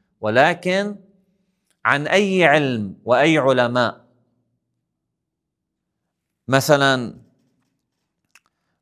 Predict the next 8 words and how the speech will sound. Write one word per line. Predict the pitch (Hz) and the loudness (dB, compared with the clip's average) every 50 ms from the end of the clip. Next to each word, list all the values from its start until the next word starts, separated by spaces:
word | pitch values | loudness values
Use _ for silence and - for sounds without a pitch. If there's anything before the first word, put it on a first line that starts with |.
| _ _ | _ _
بعض | 139 151 151 156 147 151 | 2 4 4 4 2 2
العلماء | 147 143 135 143 139 139 135 143 156 175 190 208 202 - - - _ _ _ _ _ _ _ _ _ _ _ _ _ _ _ _ _ _ _ _ _ _ _ _ _ _ _ _ _ _ _ - | 0 2 2 2 2 2 2 2 2 0 2 0 0 -2 -6 -16 _ _ _ _ _ _ _ _ _ _ _ _ _ _ _ _ _ _ _ _ _ _ _ _ _ _ _ _ _ _ _ -4
عمل | 113 131 156 185 190 185 180 160 156 | 0 2 2 2 2 0 -2 0 0
على | 147 139 127 113 117 135 139 139 | 0 2 0 2 0 2 2 4
عمليات | 131 127 117 127 131 131 131 127 131 135 131 135 151 170 185 185 156 127 - - - 131 | 2 2 2 0 -2 -2 -4 -2 -2 -4 -4 0 2 4 4 4 4 2 0 -2 -2 -2
التزوير | 127 - - _ 139 131 123 110 107 131 143 160 185 190 202 208 220 220 202 - - - _ _ _ _ _ _ _ _ _ _ _ _ _ _ _ _ _ _ - | -2 -2 -4 _ 2 2 2 2 -2 0 0 0 2 2 4 4 4 4 2 -2 -10 -20 _ _ _ _ _ _ _ _ _ _ _ _ _ _ _ _ _ _ -2
لوقائع | 117 131 135 127 131 131 127 - - 160 175 185 185 185 - 180 190 196 185 185 | 2 4 4 6 6 4 4 2 2 4 4 6 4 4 2 2 2 2 2 2
ومعطيات | 175 156 143 135 135 131 127 120 120 - - 127 127 131 139 139 131 117 - - - _ _ - | 2 2 2 2 2 2 0 0 0 2 2 2 4 6 6 6 4 4 2 -4 -12 _ _ -14